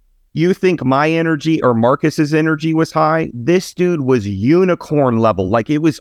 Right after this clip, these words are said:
unbelievable. I'd never met someone like him. One of my very best friends, and, and he unfortunately passed away. Um, and, and, and his wife, who is our other partner, and then they have twin eleven-year-olds.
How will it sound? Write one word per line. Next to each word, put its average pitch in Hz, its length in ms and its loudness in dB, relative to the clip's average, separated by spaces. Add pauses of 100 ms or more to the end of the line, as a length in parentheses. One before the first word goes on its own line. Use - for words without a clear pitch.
unbelievable. 139 880 2
I'd 110 140 0
never 135 460 2
met 127 220 -2
someone 117 320 0
like 110 240 -2
him. 131 260 0 (320)
One 139 160 2
of 143 80 0
my 127 100 2
very 131 320 2
best 123 280 0
friends, 127 440 0
and, 117 260 0 (340)
and 127 240 0
he 135 120 0
unfortunately 131 640 0
passed 127 400 -4
away. 120 480 0 (300)
Um, 117 400 2
and, 117 340 0
and, 117 340 0
and 113 300 0
his 110 260 -2
wife, 127 380 0
who 120 240 2
is 107 120 0
our 117 140 2
other 127 160 2
partner, 120 440 0
and 110 180 2
then 120 100 2
they 120 100 2
have 113 200 -4
twin 123 340 0
eleven-year-olds. 107 840 0